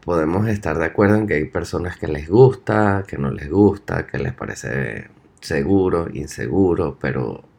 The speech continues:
la invitación es a ver y a tomar conciencia de que todo eso parte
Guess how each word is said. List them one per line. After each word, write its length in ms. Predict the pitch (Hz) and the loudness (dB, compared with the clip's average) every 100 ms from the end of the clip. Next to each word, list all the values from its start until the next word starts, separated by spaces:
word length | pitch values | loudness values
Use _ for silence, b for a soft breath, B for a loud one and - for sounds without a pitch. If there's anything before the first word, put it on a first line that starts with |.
| _ _ _ | _ _ _
la 180 | - 80 | -6 -4
invitación 840 | 80 71 69 71 - 113 98 107 131 - | -2 -2 -4 -6 -2 0 2 0 -2 -2
es 440 | 76 85 - - | -2 -4 -8 -12
a 160 | - 85 | -6 -2
ver 480 | 90 98 82 110 123 B B B B B B B _ _ - | 2 2 2 -2 -8 B B B B B B B _ _ -10
y 260 | 87 80 | -2 0
a 340 | 76 76 - - - - | 0 -2 -6 -10 -16 -8
tomar 400 | - 80 80 80 | -2 0 2 0
conciencia 580 | 101 104 104 90 90 98 | 0 0 0 -2 0 2
de 160 | 92 - | 2 0
que 160 | 65 | -6
todo 460 | - 92 90 101 107 | -4 0 4 6 6
eso 440 | 80 - 87 - - - | 4 0 -8 -8 -4 4
parte 800 | 101 85 67 - - 117 131 | 4 4 0 -6 -4 -2 -4